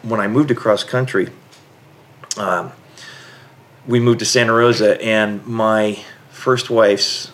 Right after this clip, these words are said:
um, sister, Tammy, uh, was born with cerebral palsy and I D D and pretty severe.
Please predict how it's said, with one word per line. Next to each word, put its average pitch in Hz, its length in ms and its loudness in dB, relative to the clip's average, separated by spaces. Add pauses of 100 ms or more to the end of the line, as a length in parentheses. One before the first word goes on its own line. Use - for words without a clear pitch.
(160)
um, 92 300 -8
sister, 107 600 -2 (240)
Tammy, 104 440 -4 (540)
uh, 90 260 -8
was 98 120 -8
born 107 320 -2
with 98 140 -4
cerebral 107 340 -4
palsy 98 680 0
and 104 160 -6
I 95 100 -6
D 101 120 -6
D 98 300 -10 (600)
and 101 260 -2
pretty 117 140 -2
severe. 101 520 -2